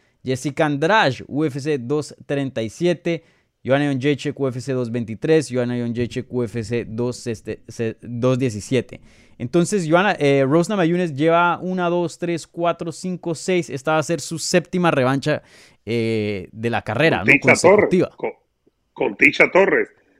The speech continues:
Speaker 2: Ahora, creo que hay un denominador común que es muy importante, aunque ha pasado mucho tiempo, el dos mil catorce, ni Carla Esparza ahora, no es la Carla Esparza de antes, y Rose Namajunas, la lituana americana, no es la de,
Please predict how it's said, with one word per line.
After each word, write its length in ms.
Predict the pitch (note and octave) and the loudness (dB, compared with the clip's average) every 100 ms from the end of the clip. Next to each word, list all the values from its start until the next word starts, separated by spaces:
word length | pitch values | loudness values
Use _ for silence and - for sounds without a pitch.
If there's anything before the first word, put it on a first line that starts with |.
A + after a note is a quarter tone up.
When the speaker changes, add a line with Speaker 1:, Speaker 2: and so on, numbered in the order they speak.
| _ - | _ -4
Speaker 2:
Ahora, 400 | G#2+ E3+ D#3 F#2 _ _ _ _ | 2 4 2 -4 _ _ _ _
creo 180 | E3 F#3+ | _ -20
que 80 | G#3+ _ _ | _ _ _
hay 140 | - G3 | -18 -18
un 320 | F#3 B2 A#2 | -16 -18 -8
denominador 640 | C3+ C3 C3 B2 C3+ E3+ | -6 -6 -6 -4 -4 -4
común 280 | - D3 F3+ | -6 -10 -10
que 140 | D3+ D3 | -8 -10
es 100 | A#2 | -10
muy 360 | B2+ F#3 G3+ | -10 -6 -4
importante, 840 | C#3+ G2+ A2+ G2 A2 G2 D#2 - - _ _ _ | -6 -8 -12 -10 -8 -10 -12 -20 -20 _ _ _
aunque 200 | - G2+ | -10 -2
ha 80 | A2 | -2
pasado 360 | A2 G#2 A#2 G#2+ | 0 0 0 0
mucho 260 | G2+ A#2 | -2 -6
tiempo, 300 | G2+ A#2+ B2 | 0 0 0
el 80 | A#2 | -2
dos 120 | G#2+ | -2
mil 180 | G2 A2 | -2 0
catorce, 480 | E3 - B2 C#3+ C#3+ | 0 0 0 0 0
ni 140 | A2 | -2
Carla 300 | G2 A2+ A2 | 0 0 0
Esparza 460 | G2+ - B2+ A#2+ A#2 | -2 2 2 2 0
ahora, 300 | A#2+ C#3 D3 - _ _ | 2 2 0 -4 _ _
no 140 | A2+ | -6
es 60 | A#2 | 0
la 120 | A#2+ | 0
Carla 240 | A2 A#2 A2 | 2 0 0
Esparza 440 | - A#2+ A2 A#2+ | 0 -2 0 -4
de 140 | G#2+ A2 | 0 2
antes, 420 | D3+ D3+ F3+ - _ _ - | 2 0 -2 -4 _ _ -12
y 160 | A#2 A2+ | -6 -6
Rose 460 | A2+ C#3 E3 - _ | 0 2 2 -2 _
Namajunas, 720 | A#2 G2+ G2 A2+ F#3 F#3 F3 _ _ _ - | -10 -8 -6 -2 -2 -2 -6 _ _ _ -10
la 160 | G#2+ | -6
lituana 460 | G#2 G2+ B2 D#3 F#3+ | -4 -2 0 2 0
americana, 580 | D#3+ A#2+ A2 D3+ E3+ F3+ | -4 -6 -6 -6 -6 -8
no 320 | A#2+ A2+ B2+ | -8 -4 2
es 140 | C#3 A#2+ | 2 2
la 200 | A2+ G#2 | -2 0
de, 280 | G2 F2+ | -2 -4